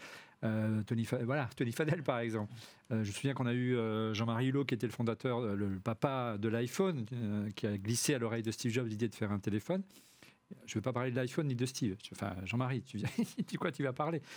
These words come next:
Et, euh, il a, il, c'est, et c'est une conversation, ils se sont, je dis pas qu'on lui a versé un peu de vin dans, dans, dans son café, mais pas loin. Mais, euh, voilà, il y a, il y a besoin d'être mis en condition et la durée joue beaucoup, je suis assez d'accord.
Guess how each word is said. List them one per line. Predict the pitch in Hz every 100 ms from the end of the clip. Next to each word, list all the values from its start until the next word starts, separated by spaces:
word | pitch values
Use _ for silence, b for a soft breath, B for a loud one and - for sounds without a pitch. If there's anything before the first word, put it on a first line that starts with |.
| B B B
Et, | 110 113 107
euh, | 107 113
il | 117 117 110
a, | 104 104
il, | 110 113 117 117
c'est, | 139 131
et | 131
c'est | -
une | 147
conversation, | 151 139 131 127 - 190
ils | 190
se | 131
sont, | - 143 113 113
je | 98
dis | 104
pas | - 147
qu'on | 139 117
lui | 110
a | 107
versé | 117 - 123 110
un | 107 101
peu | 120
de | 110
vin | 123
dans, | 107 104 101
dans, | 101 101 - B B B
dans | 113
son | 131 123
café, | 190 269 240
mais | 165 151 - _ _
pas | 113
loin. | 101 - B B B 131
Mais, | 143 143
euh, | 135 135 131 127 - - - 147
voilà, | 170 120 123
il | -
y | 131
a, | 127
il |
y | 170
a |
besoin | 170 170 175 220
d'être | 180 131 160 -
mis | 156 233
en | 214
condition | 160 190 170 175 - 151 190 -
et | 143
la | 135
durée | 127 135 151 175 147 117
joue | 113 147
beaucoup, | 139 - 123
je | -
suis | 131
assez | 113 -
d'accord. | 127 123 -